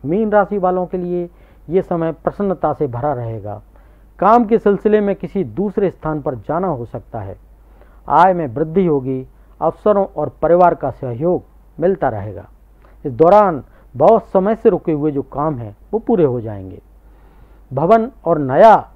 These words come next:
वाहन लेने का जो कार्य पूरा नहीं हो रहा था, उसके पूरे होने के योग भी बन रहे हैं।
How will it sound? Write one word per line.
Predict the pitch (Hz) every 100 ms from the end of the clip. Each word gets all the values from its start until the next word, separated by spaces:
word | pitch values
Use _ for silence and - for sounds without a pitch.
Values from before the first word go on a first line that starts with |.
| 139
वाहन | 160 170
लेने | 175 175 170
का | 180
जो | 151
कार्य | - 165 180 113 - _ _ _ - - - _ - - - _ -
पूरा | 196 247
नहीं | 220 175 170
हो | 143
रहा | 131 127
था, | 139
उसके | 139 196 -
पूरे | 262 240 247
होने | 220 185 180
के | 175
योग | 143 143 202 143
भी | 117
बन | 110
रहे | 92 101 92
हैं। | 92 -